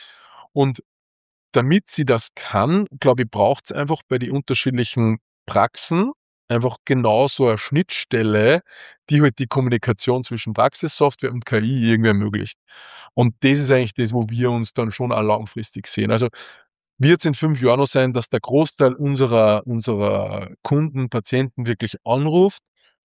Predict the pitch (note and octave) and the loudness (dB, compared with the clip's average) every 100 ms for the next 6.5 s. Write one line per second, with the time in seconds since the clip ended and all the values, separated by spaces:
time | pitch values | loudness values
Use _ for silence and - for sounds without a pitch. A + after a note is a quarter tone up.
0 | _ _ _ _ _ - C3 F3+ F#3 F#3 | _ _ _ _ _ 0 2 4 4 2
1 | A3+ A#3+ D3 - E3+ D#3+ C#3+ C3 - F#3+ | 2 -4 -14 -2 0 2 2 0 -2 -4
2 | - F#3+ G3+ - _ _ _ - D#3 D3+ | 0 2 2 -2 _ _ _ 0 0 0
3 | C#3+ D3+ D3 C3 A#2+ B2+ - C3+ B2 A#2+ | -4 0 0 0 -6 -4 -2 -2 0 -2
4 | B2 A2+ A#2+ D3 - - B2 A#2+ B2+ B2 | -2 -2 -2 -2 -2 0 2 0 -2 0
5 | B2+ A#2 A2+ C3+ A#2+ A#2 - C3 B2 A#2 | 2 2 0 -4 -4 -4 -2 -2 -2 -2
6 | A#2 G#2+ A#2+ A2 G#2 | -2 -2 -2 -2 -4